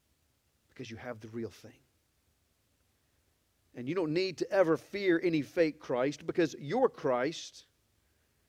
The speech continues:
is the King of heaven and earth. There's a lot of evil in life.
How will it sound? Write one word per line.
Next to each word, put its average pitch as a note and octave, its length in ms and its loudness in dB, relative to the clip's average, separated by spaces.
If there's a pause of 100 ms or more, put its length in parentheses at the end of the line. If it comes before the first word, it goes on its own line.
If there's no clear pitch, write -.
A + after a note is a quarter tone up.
(500)
is C3+ 120 -10
the B2+ 100 -8
King C3 340 -6
of A2+ 60 -14
heaven A2+ 260 -6
and A2 140 -10
earth. - 420 -18 (3250)
There's A#2 140 -10
a A#2+ 40 -4
lot C3 140 2
of B2 100 0
evil A2+ 300 -4
in G2+ 100 -12
life. F#2+ 360 -14